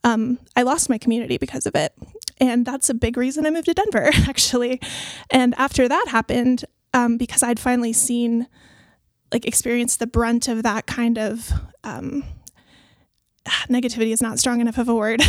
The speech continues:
<laughs> that kind of, uh, just hatred. I went to the Pride Parade that year, and it was the day after the Supreme Court decision to legalize gay marriage. And I had seen so much hate from people who were usually really loving,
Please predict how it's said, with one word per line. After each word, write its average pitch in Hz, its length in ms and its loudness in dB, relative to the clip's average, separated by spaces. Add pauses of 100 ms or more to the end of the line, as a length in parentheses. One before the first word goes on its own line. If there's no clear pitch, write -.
(520)
<laughs> - 520 -14
that 240 360 2
kind 233 240 0
of, 220 240 -6 (520)
uh, 240 220 0
just 247 220 0
hatred. 220 560 -2 (640)
I 247 100 4
went 247 180 0
to 262 80 -2
the 233 80 0
Pride 320 260 2
Parade 226 240 4
that 214 160 -2
year, 240 300 0
and 254 180 2
it - 80 -4
was 247 180 -4
the 226 200 -2
day 247 200 2
after 233 300 -2
the 233 80 0
Supreme 240 380 2
Court - 180 -8
decision 240 500 0
to - 140 -6
legalize 240 440 -2
gay 254 140 -4
marriage. 254 400 -2 (360)
And 254 100 4
I 254 60 4
had 254 120 2
seen 247 280 2
so 269 500 2
much 254 180 -2
hate 226 400 -2
from 262 140 4
people 349 300 2
who 262 140 2
were 254 160 2 (200)
usually 381 400 0
really 262 380 0
loving, 226 560 -2